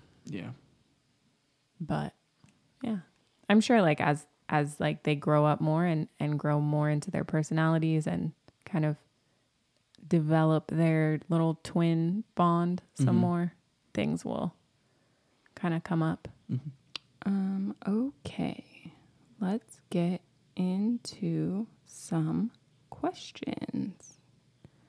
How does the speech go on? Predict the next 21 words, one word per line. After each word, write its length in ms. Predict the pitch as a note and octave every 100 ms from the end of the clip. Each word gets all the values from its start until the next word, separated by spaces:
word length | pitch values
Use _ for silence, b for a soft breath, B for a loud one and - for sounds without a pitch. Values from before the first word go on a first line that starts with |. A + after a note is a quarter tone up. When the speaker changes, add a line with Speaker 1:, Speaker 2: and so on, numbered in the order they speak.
| b b b b b
Speaker 2:
that 100 | -
we 80 | F#3
got 160 | F3+ G3
a 40 |
while 240 | F3 D#3 F3
ago, 340 | - - F#3+
but 120 | - G3
we've 240 | F3+ F3+ -
only 460 | F#3+ F#3 G3 - - _ _ _ _ b b b b _ _ _ _ _
been 160 | - F3+
around, 380 | F3+ E3+ E3+ E3+
like, 360 | F#3+ F#3+ A3+ - - _ _ _ -
been 140 | F3+
able 220 | E3+ E3+
to 300 | G3 - F#3+ - _ _ _ _ b b b b _ -
get 120 | F3
around 200 | E3 D#3
to 100 | -
answering 300 | - - F#3+
them 140 | F#3+ F#3
now. 300 | G#3 G#3